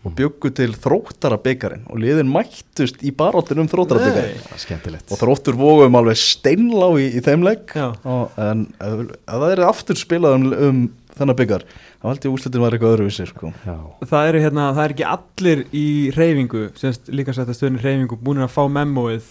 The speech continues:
Speaker 3: um að klukkan ellefu á mánudum
Speaker 1: Já.
Speaker 3: er, sem sagt, er ég í backpressu.
Speaker 1: Já.
Speaker 3: Og það er ekki allir, þú veist, það eru flestir búin að fá memóið,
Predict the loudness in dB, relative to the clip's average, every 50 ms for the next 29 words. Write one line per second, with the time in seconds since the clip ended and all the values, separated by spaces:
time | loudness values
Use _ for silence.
0 | _ -8 -6 -4 -2 -2 -4 -2 -2 -2 -2 -2 -4 -4 -6 -6 -2 0 0 0
1 | 0 0 0 0 0 0 0 0 0 0 0 -2 -6 -10 -20 _ -8 -8 -6 -8
2 | -8 -6 -2 0 0 0 0 -2 -2 -2 -4 -4 -4 -12 -16 -10 -8 -6 -2 0
3 | 0 0 0 -2 -4 -6 -10 -8 -6 -6 -4 -6 -6 -4 -2 -2 -2 -2 -4 -10
4 | -12 -14 -20 -20 _ _ _ _ -4 -4 -4 -4 -6 -14 _ -6 -2 2 4 4
5 | 4 4 2 0 0 0 0 0 0 -2 -6 -6 -2 0 0 0 2 0 -2 -2
6 | -2 -2 -2 0 2 2 2 0 0 0 0 0 0 0